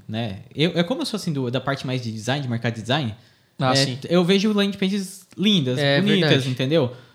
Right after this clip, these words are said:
Speaker 1: É, eu tô junto com a galera que faz isso, né? Eu tô
Speaker 2: Uhum.
Speaker 1: numa bolha que as pessoas, é, manjam muito disso. Mas, às vezes, dentro do marketing digital, a gente vê, assim, um desleixo, assim, com as coisas, sabe?
Speaker 2: Sim.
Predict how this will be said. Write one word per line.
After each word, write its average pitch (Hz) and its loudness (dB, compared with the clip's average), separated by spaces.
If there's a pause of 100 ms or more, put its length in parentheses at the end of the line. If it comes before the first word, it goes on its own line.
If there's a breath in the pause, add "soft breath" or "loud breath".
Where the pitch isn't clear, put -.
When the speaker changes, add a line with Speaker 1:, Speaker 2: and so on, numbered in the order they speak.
(100)
Speaker 1:
É, 131 0
eu 135 2
tô 202 2
junto 170 -2
com - -6
a - -6
galera 165 -2
que 175 -12
faz 185 -2
isso, 139 -2
né? 113 -2
Eu 113 -2
tô 123 -2
Speaker 2:
Uhum. 135 2
Speaker 1:
numa 143 4
bolha 147 2
que 180 2 (100)
as - -8
pessoas, 175 -2 (440 soft breath)
é, 147 -4
manjam 170 4
muito 165 2
disso. 107 -4 (400 soft breath)
Mas, 156 0 (200)
às 143 0
vezes, 170 -2
dentro 175 -2
do 175 0
marketing 147 -2
digital, 139 -4
a 160 0
gente 160 -4
vê, 165 -2
assim, 131 -4
um 113 -4
desleixo, 123 -2
assim, 113 -8
com 120 -6
as 117 -6
coisas, 117 -2
sabe? 107 -6
Speaker 2:
Sim. 120 -6